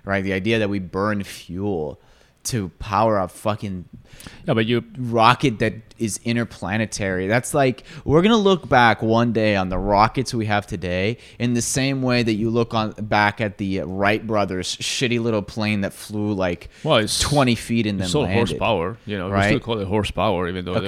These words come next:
Speaker 1: Okay,
Speaker 2: no
Speaker 1: but,
Speaker 2: horses.
Speaker 1: but my point is, we're gonna look back in the same way as when we look at, like, those, like, old, old, old early planes that are like, "I can't
Speaker 2: Of course.
Speaker 1: believe,"
Speaker 2: Yeah, of course.
Speaker 1: and we're gonna have nuclear powered rockets.
Speaker 2: Yeah,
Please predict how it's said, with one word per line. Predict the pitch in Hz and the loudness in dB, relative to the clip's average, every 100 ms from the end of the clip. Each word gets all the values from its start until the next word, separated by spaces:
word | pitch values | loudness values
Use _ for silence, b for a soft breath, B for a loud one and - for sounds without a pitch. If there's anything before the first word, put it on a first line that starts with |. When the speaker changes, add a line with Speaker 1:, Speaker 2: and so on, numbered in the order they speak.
| 101 | -4
Speaker 1:
Okay, | |
Speaker 2:
no | 101 | -4
Speaker 1:
but, | 98 | -2
Speaker 2:
horses. | 87 - 95 | -2 -4 -6
Speaker 1:
but | 143 131 | -4 0
my | 120 | 0
point | 120 127 127 | 2 2 2
is, | 117 107 95 - B B | 2 0 -4 -12 B B
we're | - 127 143 | -2 2 2
gonna | 156 160 | 2 0
look | 131 127 - | 0 -2 0
back | 117 107 - | 2 2 0
in | 104 | -4
the | 98 | -4
same | - 110 104 | -4 -2 -2
way | 104 101 | 0 0
as | 95 | -2
when | 98 95 | -4 -4
we | 92 | -2
look | 98 98 | -2 -2
at, | 95 | -2
like, | 87 87 - | -4 -4 -6
those, | 87 82 | -8 -8
like, | 82 73 - b b b _ | -8 -8 -12 b b b _
old, | 117 127 123 113 | 0 2 2 0
old, | 110 110 - | -2 -2 -2
old | 107 110 95 | -2 0 -2
early | - 104 107 104 | -6 -4 -2 -4
planes | - 107 95 92 87 85 | -6 -6 -4 -4 -6 -6
that | 98 92 | -4 -4
are | 85 | -2
like, | 82 80 | -4 -2
"I | 101 | -4
can't | - 131 101 | -2 -4 -4
Speaker 2:
Of | |
course. | 90 | -2
Speaker 1:
believe," | 101 104 - _ | -2 -2 -4 _
Speaker 2:
Yeah, | - 202 - | -14 -12 -12
of | 107 | -16
course. | - 120 - | -16 -18 -12
Speaker 1:
and | 113 117 | -6 -2
we're | 110 | -2
gonna | 110 | 0
have | 120 | 0
nuclear | 117 120 117 110 | 0 -2 -2 -6
powered | 110 98 95 | -2 -4 -2
rockets. | 113 110 - - - - | -2 -2 -4 -18 -16 -6
Speaker 2:
Yeah, | 156 | -6